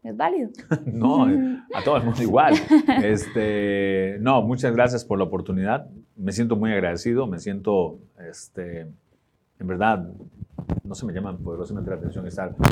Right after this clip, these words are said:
Speaker 2: en una entrevista como esta acá. Me siento sumamente privilegiado. Eh, ojalá la hayan pasado bien, sigan disfrutando muchísimo de la vida. Eh, cuando te das cuenta, tenés cincuenta. Y lo bueno es saber que cada una de las etapas las supiste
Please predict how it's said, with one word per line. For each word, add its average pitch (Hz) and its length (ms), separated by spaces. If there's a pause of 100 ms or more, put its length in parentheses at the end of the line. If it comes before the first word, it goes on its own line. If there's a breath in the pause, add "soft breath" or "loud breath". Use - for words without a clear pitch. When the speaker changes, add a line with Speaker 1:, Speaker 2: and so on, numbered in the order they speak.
(180)
Speaker 2:
en 87 60
una 95 140
entrevista 82 400
como - 140
esta - 140
acá. 139 240 (260)
Me 85 100
siento 90 260
sumamente 87 360
privilegiado. 123 760 (480 soft breath)
Eh, 101 300
ojalá 95 360
la 90 80
hayan 85 140
pasado 90 300
bien, 123 480
sigan 107 320
disfrutando 104 360
muchísimo 98 520
de 87 60
la 87 120
vida. 131 360 (420)
Eh, 87 460 (360)
cuando 101 220
te 92 80
das 92 140
cuenta, 98 240
tenés 90 200
cincuenta. 87 540 (1900 loud breath)
Y 92 60
lo 95 100
bueno 107 180
es 107 60
saber 107 260
que 92 640 (600)
cada 117 300
una 113 180
de 113 60
las 107 160
etapas 117 400
las 95 140
supiste 95 680